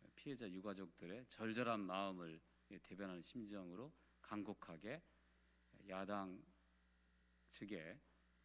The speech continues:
법안 소위를 빨리 열어서 심의를 계속할 것을 요청하면서 또 이 법안의 통과에 대한 의지를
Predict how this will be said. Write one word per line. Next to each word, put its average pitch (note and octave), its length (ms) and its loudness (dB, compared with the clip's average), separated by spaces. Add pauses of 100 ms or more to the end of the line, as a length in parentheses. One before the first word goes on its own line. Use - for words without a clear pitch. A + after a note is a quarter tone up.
(100)
법안 G2+ 260 0
소위를 F2+ 260 -4
빨리 D#3 380 2
열어서 F#2+ 680 0 (100)
심의를 A2 600 0 (240)
계속할 - 460 -4
것을 F2+ 560 -2
요청하면서 F#2 840 -4 (420)
또 E2+ 180 -8 (260)
이 - 80 -10 (320)
법안의 F#2 440 0 (300)
통과에 D#3 460 6
대한 F2 240 -2
의지를 A2 520 0